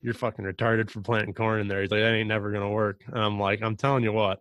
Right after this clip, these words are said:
I'm like, "I'm trying it. I don't care if it's just cover or what."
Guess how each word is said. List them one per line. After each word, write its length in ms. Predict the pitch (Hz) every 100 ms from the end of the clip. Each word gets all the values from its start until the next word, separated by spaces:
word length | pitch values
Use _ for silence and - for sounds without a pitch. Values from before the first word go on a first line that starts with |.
| -
I'm 160 | 113 98
like, 140 | 98
"I'm 120 | 107
trying 360 | - 120 107 98
it. 100 | -
I 60 | 107
don't 160 | -
care 140 | - 110
if 100 | -
it's 100 | -
just 180 | 104 -
cover 400 | 113 113 135 123 _ _ - _ -
or 120 | 101
what." 240 | 104 117